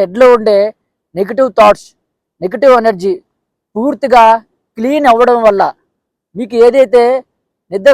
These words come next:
రానివ్వకుండా డిస్టర్బ్ చేస్తున్న ఈ ఆలోచనలు అనేవి పూర్తిగా మీ నుండి బయటికి వచ్చి మీకు నిద్ర అనేది రావడం జరుగుతుంది. కాబట్టి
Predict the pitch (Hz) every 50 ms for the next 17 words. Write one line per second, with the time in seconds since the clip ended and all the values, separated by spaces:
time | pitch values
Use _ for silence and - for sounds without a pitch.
0 | 269 254 254 247 262 247 214 247 240 233 226 220 226 - - - 180 202 - -
1 | 262 220 202 208 240 226 - - 226 220 220 202 214 208 214 190 190 214 233 254
2 | 247 247 233 233 233 226 220 220 196 202 196 202 214 - _ _ _ _ _ -
3 | 214 269 226 - 269 277 277 240 240 240 226 226 240 240 247 220 220 226 - _
4 | 147 139 202 233 262 208 277 233 240 208 180 - - 196 165 143 - _ _ _
5 | _ _ _ _ - 180 254 277 214 254 220 220 233 220 - _ _ 160 170 196
6 | 185 175 254 269 262 254 247 247 226 208 226 226 214 - - 185 190 202 214 220
7 | 202 196 180 175 - 175 165 151 139 120 _ _ _ _ _ _ _ _ _ _
8 | - 208 214 240 214 202